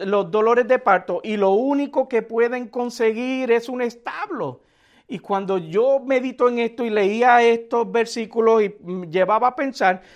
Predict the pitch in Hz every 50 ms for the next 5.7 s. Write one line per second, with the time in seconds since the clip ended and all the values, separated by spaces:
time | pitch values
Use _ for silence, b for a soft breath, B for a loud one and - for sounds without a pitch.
0 | B B B 185 185 202 202 202 233 285 320 240 277 262 269 262 240 233 233 220
1 | 214 220 220 233 254 254 247 247 247 247 247 262 262 269 262 - 247 254 254 262
2 | - - 254 269 302 294 294 269 240 233 233 233 240 233 - - - 170 185 196
3 | 202 196 196 196 - - - 254 262 302 302 294 269 226 220 220 220 220 220 -
4 | - - _ _ - 220 233 233 233 240 240 240 - 247 247 247 254 - 202 202
5 | 208 202 180 220 214 214 - 294 311 440 - - -